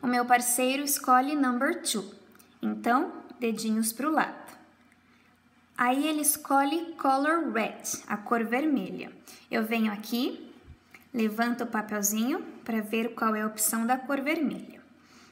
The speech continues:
A resposta, pessoal, sempre va-, sempre vai estar por dentro, nessa parte em negrito, tá? A dica que você deve dar ao seu parceiro, a descrição,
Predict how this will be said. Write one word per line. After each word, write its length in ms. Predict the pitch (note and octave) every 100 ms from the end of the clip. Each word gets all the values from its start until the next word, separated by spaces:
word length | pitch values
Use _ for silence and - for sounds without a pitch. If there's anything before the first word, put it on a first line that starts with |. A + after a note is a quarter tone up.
| -
A 100 | B3
resposta, 640 | C4 D4+ - C4 E4+ -
pessoal, 460 | B3+ A#3+ - A3 G#3
sempre 340 | G#3 B3 C4
va-, 240 | C4 B3 -
sempre 360 | - B3+ B3+
vai 160 | A#3+ A#3+
estar 320 | B3 B3 A#3+
por 140 | C4 C#4
dentro, 440 | A3+ G3+ G3+ G#3
nessa 300 | G3+ G#3 A3+
parte 360 | A3 A3 G#3+ A#3
em 60 |
negrito, 640 | A3+ A#3+ A3 - - - - -
tá? 400 | - B3+ - - - - - -
A 140 | - A#3+
dica 500 | A3 D4 F#4 - A#3+
que 140 | -
você 320 | G#3+ A3+ A3+
deve 320 | G3+ G#3 G3+ G3
dar 220 | G3+ G3
ao 80 | G3+
seu 200 | - G#3
parceiro, 680 | G3 F#3+ - D4+ C#4 G#3 -
a 80 | A3
descrição, 760 | G#3 G#3 - G3+ - D4 B3